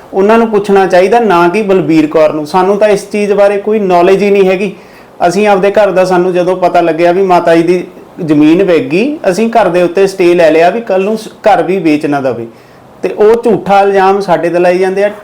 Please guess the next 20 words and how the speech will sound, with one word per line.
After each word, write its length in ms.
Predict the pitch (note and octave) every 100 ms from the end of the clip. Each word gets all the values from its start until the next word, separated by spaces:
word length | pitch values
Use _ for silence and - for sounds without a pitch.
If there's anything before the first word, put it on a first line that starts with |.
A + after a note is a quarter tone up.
| G#3
Totally 680 | A3 B3 A3+ F#3+ G3 A3 G#3+
ਕੋਈ 260 | G#3 G3+ G#3+
ਵੀ 140 | G#3+
ਇਹਦੇ 220 | G3+ G3+
ਵਿੱਚ 240 | G3+ F#3+ F#3+
ਨਹੀਂ 180 | F#3 F#3+
ਹੈ, 60 |
ਸਾਰਾ 380 | F#3+ F3 F#3 G#3+
ਸਰ 340 | G#3+ - G3+
ਝੂਠ 300 | G3+ G#3+ F3+
ਬੋਲਦੇ 400 | E3 E3 E3+ F3+
ਆ। 100 | G3+ E3
With 300 | G#3 G#3+ A#3+ A#3+
proof 240 | G3 G#3 A#3
ਸਾਡੇ 360 | - G3+ G3+
ਕੋਲੇ 240 | G3 G#3 G#3
ਇੱਕ 260 | G3 F#3+
ਇੱਕ 180 | G#3 G#3
ਹੈਗਾ 340 | F#3+ E3 F3+ G#3
ਵਾ 220 | G3+